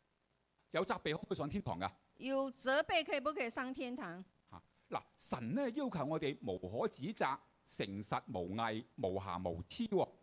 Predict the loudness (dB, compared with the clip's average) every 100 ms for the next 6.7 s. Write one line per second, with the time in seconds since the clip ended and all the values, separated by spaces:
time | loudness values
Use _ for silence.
0 | _ _ 0 0 2 4 6 6 4 -2
1 | 2 4 4 6 2 4 0 2 2 2
2 | 2 4 2 0 0 0 2 0 0 2
3 | 2 0 -2 0 0 0 -2 -2 -2 -2
4 | -6 -6 -2 0 2 0 2 2 4 4
5 | 4 4 4 0 -2 2 2 2 0 0
6 | 0 2 0 0 -2 -2